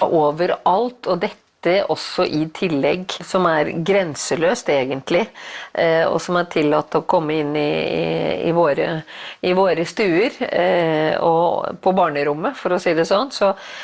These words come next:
så er det klart det at, eh, at dette har, eh, stor påvirkningskraft,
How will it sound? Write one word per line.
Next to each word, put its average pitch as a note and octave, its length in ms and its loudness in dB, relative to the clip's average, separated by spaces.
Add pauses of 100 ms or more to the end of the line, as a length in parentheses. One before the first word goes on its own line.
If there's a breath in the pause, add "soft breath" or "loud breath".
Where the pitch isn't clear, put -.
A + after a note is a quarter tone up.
(140 loud breath)
så F#3 80 -2
er F#3 80 2
det G#3+ 160 -2
klart F#3+ 460 0
det E3 100 2
at, E3+ 240 -4
eh, F3 240 2
at - 400 -4 (160)
dette E3 320 -2
har, D#3 320 0
eh, D#3 240 -4
stor G#3 400 0
påvirkningskraft, D3+ 1600 -2